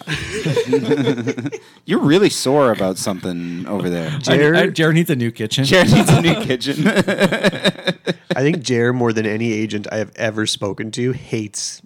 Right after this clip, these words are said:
Speaker 3: lipstick.
Speaker 1: Yeah.
Speaker 2: Except on Friday nights.
Speaker 1: He, oh, I was gonna
Speaker 2: <laughs>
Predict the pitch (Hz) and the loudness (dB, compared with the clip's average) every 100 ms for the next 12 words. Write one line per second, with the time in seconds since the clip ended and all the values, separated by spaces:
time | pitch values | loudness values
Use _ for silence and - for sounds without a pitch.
0 | _ 120 113 95 - - - - _ _ | _ -8 -8 -6 -8 -10 -14 -18 _ _
1 | _ _ 104 95 85 _ _ _ _ _ | _ _ -2 -2 -4 _ _ _ _ _
2 | _ _ _ _ _ _ _ - - 82 | _ _ _ _ _ _ _ -16 -10 -8
3 | 82 82 87 85 90 78 - - - 147 | -8 -10 -10 -8 -8 -8 -8 -10 -2 -2
4 | 143 139 139 135 127 131 143 123 143 | 0 2 4 6 4 2 -2 -2 -2